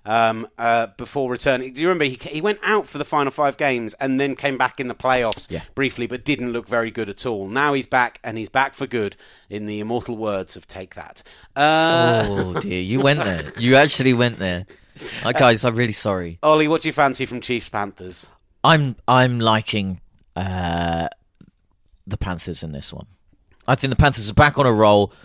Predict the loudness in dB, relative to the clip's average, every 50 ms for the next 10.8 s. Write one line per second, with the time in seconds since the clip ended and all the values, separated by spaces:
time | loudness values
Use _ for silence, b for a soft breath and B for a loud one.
0 | b b b b 0 0 2 2 0 -2 -2 -2 -2 2 4 6 6 6 6 4
1 | _ _ _ _ -6 -6 -4 -4 -4 -2 2 2 2 4 2 2 2 2 0 0
2 | 0 -2 -2 -2 -2 -4 -6 -8 _ _ _ _ _ _ -12 -12 -12 _ -14 -10
3 | -4 -2 -2 0 0 -2 -2 -4 -6 -6 -4 2 2 2 2 2 2 0 2 0
4 | -2 -4 -4 -6 -4 -4 -4 -4 -4 -4 -4 -4 -2 -2 -2 0 0 -2 -4 -4
5 | -6 -4 -4 -4 -4 -2 -2 -2 -2 -2 -2 -2 -2 -2 -2 -2 0 2 2 2
6 | 2 0 -2 -2 -2 -2 -2 -4 -6 -8 -8 B B B B B B B B B
7 | 4 6 6 6 6 2 0 -4 -8 -10 _ _ _ _ _ _ _ _ _ _
8 | b b b b b b b b b 4 4 6 4 4 0 -2 -2 2 2 2
9 | 2 2 -2 0 0 0 2 2 2 2 2 2 2 2 0 -2 2 2 2 2
10 | 2 0 -2 -2 -2 -2 0 0 0 0 0 -2 -4 -4 -2 -2